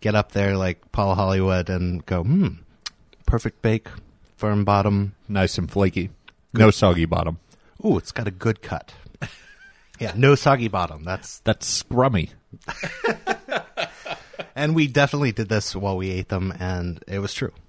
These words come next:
Speaker 1: Um, and that guava sauce is really good.
Speaker 2: That guava sauce was unlike anything I've ever had before.
Speaker 1: It was amazing.
Speaker 2: It was,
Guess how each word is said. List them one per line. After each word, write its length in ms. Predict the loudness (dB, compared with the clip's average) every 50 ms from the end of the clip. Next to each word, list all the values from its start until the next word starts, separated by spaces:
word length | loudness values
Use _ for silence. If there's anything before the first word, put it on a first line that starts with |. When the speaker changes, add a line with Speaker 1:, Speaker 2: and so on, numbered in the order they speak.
| _ _ -8 -4
Speaker 1:
Um, 340 | -4 -2 -2 -4 -4 -6 -10 -14 -20 -20 -20 -20 _ _ _ -2
and 120 | 0 0
that 140 | 0 0 2
guava 240 | 4 4 4 4 4
sauce 320 | 2 2 2 2 0 -2
is 240 | -6 -8 -8 -8 -12 _ _ _ _ _ -20 -20 -10
really 340 | -6 -4 -2 0 0 -2 -2
good. 440 | -2 -2 -2 -2 -2 -4 -6 -10 -12 -14 -18 -20 _ _ -6
Speaker 2:
That 300 | -2 0 2 2 2 4
guava 340 | 6 6 8 8 6 6 4
sauce 400 | 4 4 6 6 6 4 4 0
was 160 | -2 -2 -2 0 2
unlike 340 | 4 6 6 6 4 2 2
anything 420 | 2 2 4 4 4 4 4 2 2
I've 140 | 2 4 4
ever 200 | 4 4 4 4
had 220 | 2 2 0 0
before. 500 | -2 -4 -2 -2 -2 0 -2 -2 -4 -8 _ _ _ _
Speaker 1:
It 140 | -8 -6 -6
was 180 | -6 -6 -8 -12 -16 _ -20 _ _ -20 _ _ _ _ _ _ _
amazing. 360 | -6 -4 -4 -4 -6 -10 -10
Speaker 2:
It 80 | -2 0
was, 180 | 0 0 0